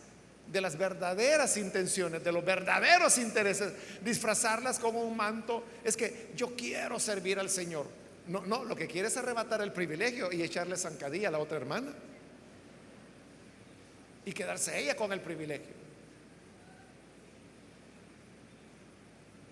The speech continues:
Entonces Dios dice, "Hagamos un pacto, yo voy a ser cabal con ustedes". ¿Hay alguna que tenga alguna queja contra Jesús?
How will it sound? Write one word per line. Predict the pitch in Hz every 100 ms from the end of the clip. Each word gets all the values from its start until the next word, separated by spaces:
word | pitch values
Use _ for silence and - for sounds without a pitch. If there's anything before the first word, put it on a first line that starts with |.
| - - -
Entonces | 180 180 185 196
Dios | 185 190
dice, | 196 180 190 175 - - - - - - - - - - -
"Hagamos | 196 202 226 220
un | 226
pacto, | 226 277 226 - - - -
yo | - 269
voy | 285
a | 269
ser | - 269 277 - - - - - -
cabal | - 170 175 180 170
con | 156 143
ustedes". | 139 - 123 107 113 - - - - - - - - - - - - - - - - - -
¿Hay | 208
alguna | 220 202 226
que | 220 202
tenga | 208 202
alguna | 196 202 190
queja | 202 196 165 151 -
contra | 156 151 143
Jesús? | 147 - 160